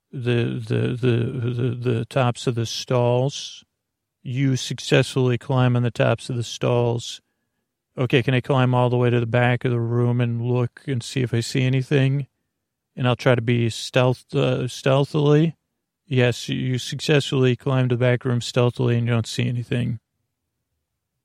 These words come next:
Okay, can I hop down and can we search this room?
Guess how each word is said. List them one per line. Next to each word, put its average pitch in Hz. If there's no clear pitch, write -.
Okay, 127
can 127
I 127
hop 131
down 127
and 120
can 131
we 120
search -
this 123
room? 120